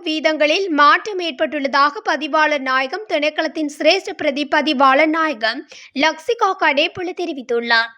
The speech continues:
அதன்படி கடந்த இரண்டாயிரத்தி இருபதாம் ஆண்டிலிருந்து இலங்கையில் வருடாந்த பிறப்பு வீதம்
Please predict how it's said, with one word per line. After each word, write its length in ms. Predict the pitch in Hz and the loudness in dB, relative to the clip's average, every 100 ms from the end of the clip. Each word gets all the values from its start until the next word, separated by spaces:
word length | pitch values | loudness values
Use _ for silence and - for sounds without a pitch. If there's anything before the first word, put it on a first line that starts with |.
| _ - - | _ -10 2
அதன்படி 520 | 330 339 466 453 415 | 2 4 0 -4 -6
கடந்த 380 | 403 330 311 320 | 0 2 2 0
இரண்டாயிரத்தி 480 | 330 311 349 370 370 | -2 -2 -2 -2 -4
இருபதாம் 380 | 311 311 311 285 | -2 2 2 4
ஆண்டிலிருந்து 580 | 269 285 294 285 269 381 | 2 0 -2 -6 -6 -4
இலங்கையில் 500 | 349 320 311 302 262 | 0 2 2 2 0
வருடாந்த 420 | 269 262 285 302 | 0 2 0 0
பிறப்பு 340 | - 311 311 320 | -4 -4 -4 -6
வீதம் 380 | 302 247 226 | -6 -2 -4